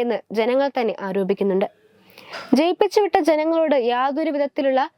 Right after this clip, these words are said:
നീതി പുലർത്താനും ശശി തരൂരിന് കഴിഞ്ഞിരുന്നില്ല. അതേസമയം, ഈ കഴിഞ്ഞ ലോക്സഭാ തെരഞ്ഞെടുപ്പിന്റെ പ്രചാരണ വേളയിൽ തിരുവനന്തപുരത്ത് വിജയിച്ചാൽ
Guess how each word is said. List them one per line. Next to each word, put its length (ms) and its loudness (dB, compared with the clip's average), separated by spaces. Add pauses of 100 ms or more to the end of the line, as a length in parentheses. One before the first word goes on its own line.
(160)
നീതി 380 0
പുലർത്താനും 640 -2
ശശി 280 -2 (100)
തരൂരിന് 360 0
കഴിഞ്ഞിരുന്നില്ല. 540 -2 (580)
അതേസമയം, 560 0 (360)
ഈ 40 4 (100)
കഴിഞ്ഞ 220 0 (100)
ലോക്സഭാ 420 0 (120)
തെരഞ്ഞെടുപ്പിന്റെ 600 0
പ്രചാരണ 520 0
വേളയിൽ 320 -2 (380)
തിരുവനന്തപുരത്ത് 760 0
വിജയിച്ചാൽ 460 -2